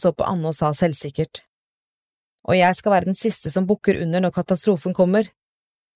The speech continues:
Jeg skal klare å manøvrere uansett hva som skjer.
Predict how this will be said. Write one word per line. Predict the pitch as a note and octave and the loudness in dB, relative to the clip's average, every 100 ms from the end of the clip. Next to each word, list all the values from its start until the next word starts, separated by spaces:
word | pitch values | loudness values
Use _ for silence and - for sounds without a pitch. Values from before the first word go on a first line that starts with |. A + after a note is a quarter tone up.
| _ _ | _ _
Jeg | - E3 | 0 2
skal | F#3+ | 2
klare | F#3+ F#3 E3 | 2 2 4
å | F3 | 2
manøvrere | F3+ F3+ E3 D3+ F3 F#3 | 2 4 4 4 0 0
uansett | E3+ - E3+ | -2 -2 -2
hva | D3+ - | -2 -2
som | F3 | -2
skjer. | F#3 F3+ | 0 0